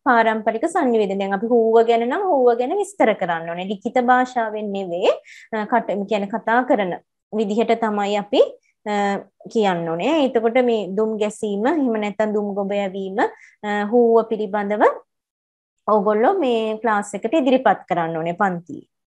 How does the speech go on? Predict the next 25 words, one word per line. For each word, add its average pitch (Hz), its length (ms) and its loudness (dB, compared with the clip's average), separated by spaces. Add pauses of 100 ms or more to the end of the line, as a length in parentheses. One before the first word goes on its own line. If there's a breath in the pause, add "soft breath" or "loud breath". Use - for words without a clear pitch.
හරිද? 285 340 2 (480 loud breath)
තේරුණාද? 254 680 2 (880)
ඒක 226 180 0
පාඩම් 214 460 2
කරගෙන 214 380 -4
ඇවිල්ලා 233 380 0
ඕගොල්ලෝම 254 320 2
පාඩම් 214 420 -2
කරපු 208 300 -8
දේ 240 160 0 (300 loud breath)
ඒ 220 180 4
සංනිවේදන 214 680 -2
ක්‍රමය 247 280 0
හඳුන්වන්න 339 480 4 (180)
ඕනේ. 165 200 0
මේ 196 160 -4
පාරම්පරික 196 640 -2
තමන් 208 380 -4
පාඩම් 190 420 -2
කරපු 214 280 -2
පාරම්පරික 214 640 -2
සංනිවේදන 208 640 -4
ක්‍රමය 208 320 -4 (340 loud breath)
යාළුවන්ට 214 640 2
ඇහෙන්න 208 320 -2